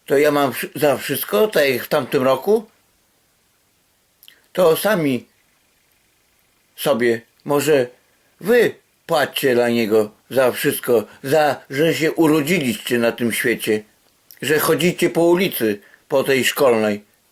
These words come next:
Taki w-, Krzysztof ma. I ogółem chciałem przeprosić, że może na koniec tak nakrzyczałem, bo on nieraz po prostu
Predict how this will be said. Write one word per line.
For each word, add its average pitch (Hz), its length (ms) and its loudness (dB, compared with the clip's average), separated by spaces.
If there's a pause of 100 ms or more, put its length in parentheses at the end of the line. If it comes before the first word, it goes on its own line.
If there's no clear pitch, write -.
(800)
Taki 202 340 -2
w-, 131 200 -6 (560)
Krzysztof 143 500 0 (220)
ma. 127 300 -2 (1200)
I 170 400 -4
ogółem 165 400 2 (140)
chciałem 143 380 0 (480)
przeprosić, 156 600 -2 (1200)
że 131 260 0 (200)
może 139 320 2
na 135 120 0
koniec 135 360 -2
tak 127 240 0
nakrzyczałem, 117 640 0
bo 143 320 2
on 143 300 0 (580)
nieraz 139 440 2
po 139 140 -2
prostu 135 560 -2